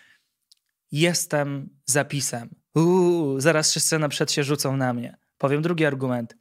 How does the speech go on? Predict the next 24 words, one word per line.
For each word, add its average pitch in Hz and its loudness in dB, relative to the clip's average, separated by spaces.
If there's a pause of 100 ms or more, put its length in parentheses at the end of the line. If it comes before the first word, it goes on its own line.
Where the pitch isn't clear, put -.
(140)
„Jestem 139 -4 (160)
za 127 -4
Platformą”. 127 -2 (200)
To 160 2
drugie 180 0
środowisko 139 -4
się 147 -4
na 135 0
mnie 135 -2
rzuci. 127 -6
Zjedzą 165 0
mnie 151 -2
po 139 -4
prostu. 139 -2 (260)
I 151 -4
tak 175 0
jest 185 0
ze 180 -2
wszystkimi. 127 -4 (840)
Że 147 0
jeżeli 175 0
jesteśmy 165 -2
tak - 0
podzieleni, 151 0